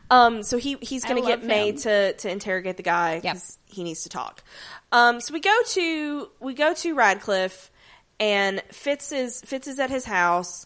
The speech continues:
Speaker 2: They're breaking up.
Speaker 1: Kind of.
Speaker 2: It was a breakup scene.
Speaker 1: Well, it's actually, like, a public breakup, but also, like, "I'll still come over and hang out."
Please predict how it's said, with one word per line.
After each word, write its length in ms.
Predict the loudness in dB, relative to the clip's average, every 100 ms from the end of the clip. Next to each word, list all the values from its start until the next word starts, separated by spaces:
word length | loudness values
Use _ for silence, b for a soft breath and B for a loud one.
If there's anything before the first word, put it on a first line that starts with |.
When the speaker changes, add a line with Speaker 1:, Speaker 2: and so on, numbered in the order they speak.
| b b b
Speaker 2:
They're 80 | -4
breaking 380 | -2 -4 -6 -10
up. 300 | -8 -10 -12 _ _ _ _ -16
Speaker 1:
Kind 380 | -12 -10 -6 -4 -2 2 4 4 2
of. 300 | -4 -18 -20 -18 -6
Speaker 2:
It 60 |
was 100 | -4
a 40 | 0
breakup 360 | 0 2 0
scene. 200 | 0 6
Speaker 1:
Well, 120 | 8 10 8
it's 120 | 6
actually, 500 | 2 2 0 0 0 0
like, 280 | 0 0 -2 -2
a 80 |
public 460 | -2 -2 -2 -2 0
breakup, 360 | 0 2 0 2
but 100 | 4
also, 280 | 4 0
like, 200 | 0 0
"I'll 160 | 0 -4
still 180 | -4 -6
come 180 | -4 -6
over 160 | -4
and 80 | -6
hang 200 | -6 -6
out." 340 | -4 -2 -4